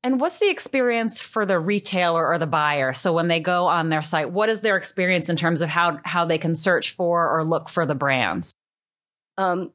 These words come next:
Speaker 2: the, the wonderful thing here is that we know that the wholesaler, you have a lot going on and a lot of brands. So, you know, building brands is a storytelling, and it's really hard for, for everybody to know everything about the brand.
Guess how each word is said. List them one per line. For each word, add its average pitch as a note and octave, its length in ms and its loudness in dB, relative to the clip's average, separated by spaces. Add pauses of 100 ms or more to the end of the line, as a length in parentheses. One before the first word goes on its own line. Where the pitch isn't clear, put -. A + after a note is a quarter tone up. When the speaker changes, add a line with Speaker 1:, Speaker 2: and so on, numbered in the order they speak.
(220)
Speaker 2:
the, G#3 360 0
the G3+ 120 -2
wonderful C#4 440 0
thing G3+ 260 0
here F3 240 0
is D#3 160 -2
that - 180 0
we F3+ 200 -4
know G#3+ 320 0
that F#3+ 260 -2
the D#3 80 -2
wholesaler, G3+ 840 0 (200)
you F#3 160 2
have F3 260 2 (120)
a F3 100 0
lot D#3 540 -2
going D3+ 340 -2
on C#3+ 480 -2
and E3+ 140 0
a D#3+ 80 0
lot D#3+ 360 0
of F3+ 220 -8
brands. C#3 540 0 (280)
So, G#3 540 0 (300)
you A#3 120 0
know, F#3+ 360 0 (260)
building C#4+ 400 0
brands C4+ 400 2
is G#3+ 140 2
a G#3+ 80 0
storytelling, D3+ 1080 0 (380)
and G#3+ 140 0
it's A3 240 -2
really A#3+ 300 0
hard G3+ 500 -2
for, E3+ 480 -2
for F3 560 0
everybody F#3 480 -2
to D#3+ 120 -6
know F3 280 0
everything F3 460 -2
about D3 240 -2
the - 40 -8
brand. C#3 440 -2